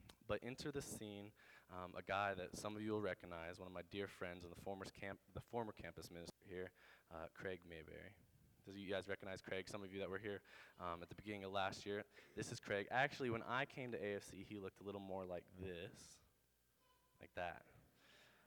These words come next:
That's the, that's the Craig that I met, the, the cool, the cool guy that came to A-, the cool guy. I'm giving myself a title. The cool guy that came to A F C, and, and that's who I ran into right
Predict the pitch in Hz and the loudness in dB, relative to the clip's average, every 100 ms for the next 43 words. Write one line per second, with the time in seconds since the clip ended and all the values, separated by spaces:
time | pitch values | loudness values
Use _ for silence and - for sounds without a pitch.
0 | - - 107 - 107 110 110 - - 110 | -6 4 4 6 0 4 4 4 4 6
1 | 101 107 98 98 92 85 92 101 202 - | 6 6 6 6 2 2 2 2 4 8
2 | 135 123 113 127 135 127 117 113 107 - | 10 10 6 6 6 8 10 10 6 2
3 | 107 107 101 - 87 - - - 85 82 | 2 4 4 2 -10 -10 -10 -6 -4 -2
4 | 87 98 90 - - 104 98 87 85 - | -4 -6 -12 -16 -8 -4 0 0 -2 -2
5 | - 82 - - - - - - - 101 | -4 -4 -4 -14 -18 -16 -18 -18 -14 -4
6 | 113 143 139 123 120 120 117 107 101 95 | 8 10 12 12 10 6 4 6 6 4
7 | - 90 - - - - - - 101 101 | -2 -6 -6 -14 -20 -20 -20 -6 -4 -2
8 | 101 95 95 - 92 90 85 80 80 - | 2 2 4 6 6 6 2 -2 -6 -10
9 | 80 - 87 82 | -10 -12 -2 -2